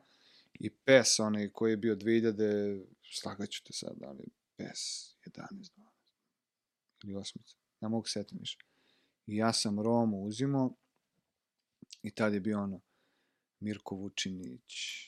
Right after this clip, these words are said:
Totti, ta cela ekipa. Ne znam zašto, ja sam tad,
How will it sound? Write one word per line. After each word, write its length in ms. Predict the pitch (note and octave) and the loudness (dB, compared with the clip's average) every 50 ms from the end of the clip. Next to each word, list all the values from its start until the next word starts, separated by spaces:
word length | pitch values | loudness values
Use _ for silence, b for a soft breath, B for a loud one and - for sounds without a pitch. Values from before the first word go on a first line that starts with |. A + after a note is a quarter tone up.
| - _ _ _ _ | -20 _ _ _ _
Totti, 640 | - G2 F#2+ F2+ _ _ _ _ - C2+ C2+ C#2 C#2 - - - - - _ _ _ _ _ _ _ _ _ _ - | -10 -10 -10 -10 _ _ _ _ -14 -14 -12 -12 -14 -14 -14 -16 -18 -20 _ _ _ _ _ _ _ _ _ _ -16
ta 140 | - F#2 | -16 -14
cela 300 | F#2 - - G2+ G2 F#2+ | -12 -10 -10 -10 -10 -12
ekipa. 360 | F2+ F2+ - - D#2 - - - _ _ _ _ _ _ _ _ _ _ _ _ _ _ _ _ _ _ _ _ _ _ _ _ _ _ _ - | -12 -14 -14 -16 -18 -18 -20 -20 _ _ _ _ _ _ _ _ _ _ _ _ _ _ _ _ _ _ _ _ _ _ _ _ _ _ _ -8
Ne 240 | G2+ G#2 G2+ G2 F#2+ | -6 -4 -4 -6 -6
znam 120 | F2 F2+ | -8 -10
zašto, 280 | F#2 F#2 F#2 - - - | -12 -12 -12 -12 -12 -12
ja 120 | F#2 E2+ | -12 -10
sam 140 | - - - _ | -12 -14 -12 _
tad, 200 | - D#2 B1+ | -8 -8 -8